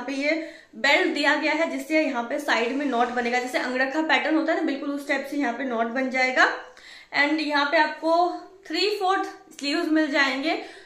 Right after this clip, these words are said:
जो कि printed रहेंगे। And पूरा जो है ये फ्लोर length जैसा ही एक, अ, dress रहेगा, maxi dress काफी सुंदर है। आप देख सकते हो blue and violet जैसा shade है इसका।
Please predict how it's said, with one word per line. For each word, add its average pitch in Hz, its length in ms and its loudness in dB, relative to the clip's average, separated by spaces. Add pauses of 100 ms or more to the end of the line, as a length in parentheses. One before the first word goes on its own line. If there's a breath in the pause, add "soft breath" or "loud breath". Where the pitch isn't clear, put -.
(100)
जो 285 140 -2
कि 381 120 -4
printed 294 460 -2
रहेंगे। 277 280 2
And 330 200 0
पूरा 302 240 2
जो 349 120 0
है 330 240 2
ये 320 220 2 (160)
फ्लोर 339 260 0
length 370 380 0
जैसा 294 260 2
ही 311 240 4
एक, 277 300 -4 (460 loud breath)
अ, 240 80 2 (340)
dress 285 360 0
रहेगा, 226 320 0
maxi 254 320 -4
dress 269 320 -4
काफी 285 360 0
सुंदर 285 260 -2
है। 302 80 0
आप 302 100 2
देख 277 220 -6
सकते 320 200 -6
हो 349 60 -2
blue 285 600 0
and 285 180 -2
violet 226 340 0
जैसा 285 260 -2
shade 233 340 -2
है 254 140 0
इसका। 269 300 0